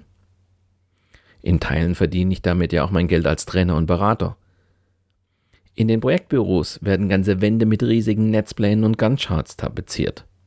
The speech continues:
Anträge, Genehmigungen, Berechnungen, Statusreports – und so weiter und so weiter.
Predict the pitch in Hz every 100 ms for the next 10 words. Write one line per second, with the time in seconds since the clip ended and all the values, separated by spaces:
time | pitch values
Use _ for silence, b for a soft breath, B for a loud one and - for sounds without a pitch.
0 | _ b b b - 107 110 - 90 78
1 | - - 101 117 120 101 - 80 64 95
2 | 104 117 - 87 73 - 104 - 92 -
3 | 73 - - - - b b b b b
4 | b - 123 135 131 110 82 80 95 92
5 | 92 _ _ _ - 82 85 85 90 78
6 | - -